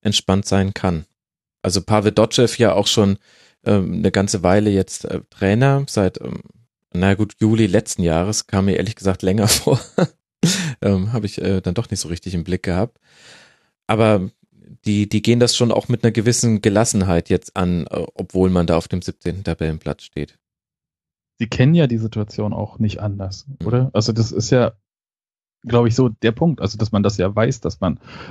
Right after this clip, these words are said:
Speaker 2: äh, total abhängig im Prinzip von dieser Führungsriege ist. Also, sollten die jetzt irgendwie bei, es gab ja diesen Vorwurf irgendwie Vetternwirtschaft im Verein und so weiter und so fort.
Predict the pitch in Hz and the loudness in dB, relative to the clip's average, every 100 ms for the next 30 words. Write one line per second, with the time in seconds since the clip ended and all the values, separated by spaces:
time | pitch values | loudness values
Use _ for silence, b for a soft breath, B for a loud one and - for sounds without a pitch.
0 | B 95 95 - - - 135 - 113 110 | B 0 2 0 -6 -2 0 2 2 2
1 | 107 - 113 - 107 104 107 107 98 110 | 2 -2 -6 -2 -2 -2 -6 -8 -8 -8
2 | 110 101 92 - _ _ _ _ _ - | -8 -8 -8 -10 _ _ _ _ _ -8
3 | 104 104 90 - - - 139 135 - 120 | -2 0 0 -4 -6 0 4 4 2 0
4 | 120 117 - - 104 101 - B B B | 2 0 -2 -4 -4 -4 -8 B B B
5 | B 117 107 107 107 104 101 107 110 107 | B 2 4 4 4 2 2 2 2 0
6 | 101 95 - - - - 101 98 98 95 | -4 -6 -8 -20 -10 -2 0 -2 -4 -6
7 | 101 - 101 98 95 98 98 104 - 101 | -8 -4 -2 -2 -4 -6 -6 -8 -4 -2
8 | - 98 95 - 95 - 101 - 95 107 | 0 0 -2 -4 -6 -6 -6 -2 0 2
9 | 98 95 98 95 90 - - - 107 | 0 -4 -4 -2 -2 -6 -4 0 0